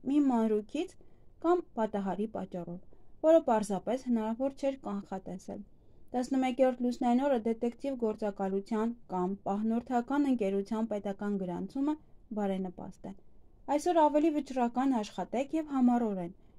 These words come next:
և ավարտին հասցրեք ձեր բոլոր գործերը։ Դուք պետք է պատրաստ լինեք անակնկալների, քանի որ այս օրը պա-,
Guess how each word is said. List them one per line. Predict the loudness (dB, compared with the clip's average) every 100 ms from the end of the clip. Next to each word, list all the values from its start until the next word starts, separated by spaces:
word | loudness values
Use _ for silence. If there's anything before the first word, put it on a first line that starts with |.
| 0
և | 2
ավարտին | 4 4 0 2 2 4
հասցրեք | 2 0 0 2 2 0
ձեր | -2 0
բոլոր | -2 -4 -6 -6
գործերը։ | -6 -6 -10 -12 -12 -16 -20 -20 -20 -20 -20 -8
Դուք | -2 0
պետք | 2 2 2
է | 0
պատրաստ | 0 2 0 0
լինեք | 0 0 0 0
անակնկալների, | 0 2 0 0 0 0 -2 -6
քանի | -4 0 2
որ | 0 -2
այս | -2 -4 -2
օրը | 0 0
պա-, | 0 -4